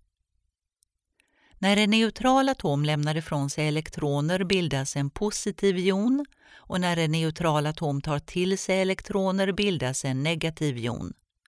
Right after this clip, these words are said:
Kemiska föreningar som består av positiva och negativa joner kallas jonföreningar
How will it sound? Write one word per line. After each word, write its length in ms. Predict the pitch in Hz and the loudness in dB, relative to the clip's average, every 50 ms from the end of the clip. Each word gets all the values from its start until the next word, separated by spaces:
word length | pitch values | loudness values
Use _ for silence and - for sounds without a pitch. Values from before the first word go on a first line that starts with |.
| _ _ _ _ _ _ _ _ _ _ _ _ _ _ _ _ _ _ _ _ _ _ - | _ _ _ _ _ _ _ _ _ _ _ _ _ _ _ _ _ _ _ _ _ _ -10
Kemiska 640 | - - - 196 190 185 180 180 170 - - 185 | -6 0 2 4 4 4 2 0 -2 0 0 -2
föreningar 680 | 175 - 185 180 180 175 170 165 165 165 165 165 165 165 | 0 0 0 0 2 0 0 0 0 0 2 2 0 0
som 180 | - - 180 170 | 0 -2 0 0
består 360 | 190 - - - 156 147 147 | 0 -2 0 0 0 2 2
av 100 | 143 143 | 2 0
positiva 840 | - - - 190 175 - - - 156 156 - 165 160 160 139 147 | -2 -2 -4 -4 -4 -2 -2 -4 -4 -4 -2 0 0 2 2 2
och 120 | 160 165 160 | 2 2 2
negativa 560 | 156 143 120 143 139 - - 147 127 139 147 | 2 0 0 -2 -4 -2 -2 -2 0 0 0
joner 460 | 143 143 143 135 139 147 165 180 196 | 0 0 0 0 0 0 0 -2 -2
kallas 460 | - - 202 196 185 160 131 131 - | -2 -2 -2 0 0 0 -2 -2 -4
jonföreningar 1300 | 156 151 190 196 180 160 143 131 135 - - 147 147 156 165 180 180 170 165 156 143 131 123 120 120 143 | -4 -2 -2 0 0 0 -2 -2 -4 -2 -2 -2 0 0 0 0 -2 -2 -2 0 0 2 2 2 0 -2